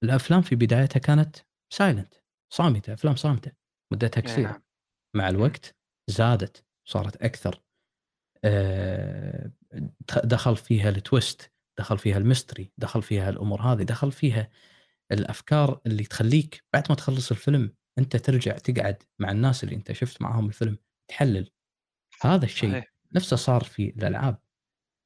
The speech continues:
Speaker 1: Death Stranding الكثير ما زال اليوم نظريات تحليل وغيره.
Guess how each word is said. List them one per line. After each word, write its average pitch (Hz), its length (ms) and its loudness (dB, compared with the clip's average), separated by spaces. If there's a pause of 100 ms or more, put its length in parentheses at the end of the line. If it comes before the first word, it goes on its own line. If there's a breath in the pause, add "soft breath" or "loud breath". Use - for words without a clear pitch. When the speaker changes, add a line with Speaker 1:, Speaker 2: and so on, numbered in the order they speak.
Speaker 1:
Death - 260 -4
Stranding 110 360 4 (280)
الكثير 180 400 4
ما 117 180 2
زال 123 240 4
اليوم 120 260 4
نظريات 101 540 -2
تحليل 101 340 0
وغيره. 101 400 -4